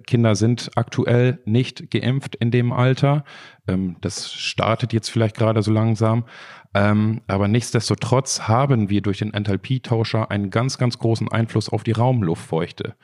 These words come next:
Das heißt, wir gewinnen neben der Wärme ja die Raumluftfeuchtigkeit zurück zu einem gewissen Teil und können es so schaffen, ähm, in einem sehr wichtigen Bereich und gesundheitlich wichtigen Bereich zwischen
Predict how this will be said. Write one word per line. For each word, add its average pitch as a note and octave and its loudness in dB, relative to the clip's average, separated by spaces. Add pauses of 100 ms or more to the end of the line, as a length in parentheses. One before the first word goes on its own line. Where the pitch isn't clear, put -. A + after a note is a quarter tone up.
(360)
Das - -2
heißt, A2+ 0 (360)
wir G2+ 2
gewinnen A2+ 4
neben A#2+ 4
der G#2 2
Wärme G#2+ 4
ja G2 2
die F#2 -2
Raumluftfeuchtigkeit G#2+ 0
zurück A2+ 0 (260)
zu - -2
einem B2+ 0
gewissen B2 0
Teil B2 2
und A2 0
können A#2 2
es A2 0
so B2 4
schaffen, B2 0 (500)
ähm, G#2 0
in G#2+ 0
einem G#2+ 2
sehr A#2 2 (100)
wichtigen A2+ 0
Bereich G2+ 0
und G2+ -4
gesundheitlich G2+ 0
wichtigen G2+ 0
Bereich G2+ 0
zwischen G#2+ 0